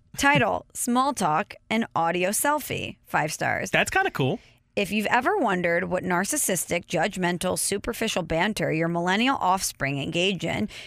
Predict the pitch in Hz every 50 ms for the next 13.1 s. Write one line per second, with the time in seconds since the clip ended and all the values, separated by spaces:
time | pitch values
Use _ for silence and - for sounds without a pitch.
0 | - - 262 277 - - 226 214 220 220 - 175 160 165 175 180 185 180 170 175
1 | - - - 190 202 262 294 285 226 190 180 - - - 175 165 151 - - -
2 | 196 208 180 170 - 185 240 240 - - - - - - _ _ - - 170 165
3 | 160 - 139 - 165 165 - - 165 - - - 185 - - 220 220 - 175 165
4 | 170 - - 170 165 165 143 165 160 - - 185 196 208 156 131 165 220 - -
5 | - - - - - - 254 302 - 330 277 220 190 - - - - 220 262 277
6 | - 170 185 220 247 - - - - _ _ - 180 165 - 220 202 190 185 185
7 | 190 - - - 160 - - 175 185 175 - 180 175 175 - 170 175 185 202 185
8 | 170 170 165 160 160 170 196 190 - _ _ _ - - 156 90 123 156 - 170
9 | 156 160 156 165 170 160 - - 165 175 175 175 170 165 165 - 233 226 - _
10 | _ - 185 160 208 208 196 180 185 - - 220 233 - - - - - - 220
11 | 220 - - 254 262 254 277 247 220 208 170 156 135 190 208 247 302 269 190 156
12 | 160 220 247 - - 180 180 190 - - - - 110 147 - - - 143 - 185
13 | 247